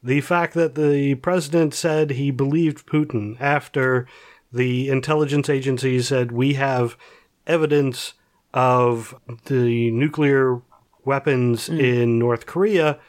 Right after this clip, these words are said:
Speaker 1: Uh, Trump said, "Well, I hear that they don't have it." And the intelligence official said, "Well, that really doesn't fit the, the, the information that we have." He said, "Well, I believe Putin."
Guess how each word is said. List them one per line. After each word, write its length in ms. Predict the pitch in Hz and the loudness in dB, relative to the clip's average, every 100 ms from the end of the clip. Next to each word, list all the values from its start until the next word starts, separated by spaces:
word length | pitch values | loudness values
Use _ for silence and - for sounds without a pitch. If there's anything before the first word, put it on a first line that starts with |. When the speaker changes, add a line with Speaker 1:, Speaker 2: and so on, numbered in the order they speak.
| - _ - | -20 _ -10
Speaker 1:
Uh, 360 | 120 120 123 123 | -4 -2 -2 -2
Trump 280 | - 147 - | -2 -4 -2
said, 360 | 147 143 127 139 | 0 0 -4 -2
"Well, 300 | 160 165 151 | 2 2 2
I 200 | 156 165 | 2 0
hear 240 | 151 160 | 0 0
that 180 | 147 131 | 0 -2
they 120 | 135 | -2
don't 320 | 123 151 143 | 0 0 0
have 260 | - 127 113 | -2 -2 -2
it." 200 | 110 - - _ | -2 -6 -16 _
And 300 | 123 123 120 | -2 0 2
the 100 | 123 | 2
intelligence 640 | 117 143 139 127 131 127 135 | 0 0 0 0 0 -2 -2
official 380 | 143 131 135 | -2 -2 -2
said, 280 | 120 135 127 | 0 -2 -2
"Well, 180 | 127 139 | -2 -4
that 220 | 131 139 | -2 -2
really 240 | 135 139 135 | 0 0 0
doesn't 320 | 139 117 120 | -2 -4 -6
fit 200 | - 131 | -4 -4
the, 280 | 131 117 113 - _ _ 120 | -2 -2 -4 -10 _ _ -6
the, 220 | 117 117 | -4 -2
the 140 | 131 | -2
information 480 | 135 127 131 127 123 | 0 0 0 0 -2
that 80 | 113 | -2
we 120 | 120 | -2
have." 380 | 131 165 143 123 - - | -2 -2 -2 -4 -12 -10
He 160 | - 135 | -4 -4
said, 240 | 139 131 | -2 -2
"Well, 180 | 123 139 | 0 0
I 180 | 127 131 | 0 -2
believe 400 | 127 120 113 107 | 0 0 0 -2
Putin." 380 | 120 98 - | -4 -6 -10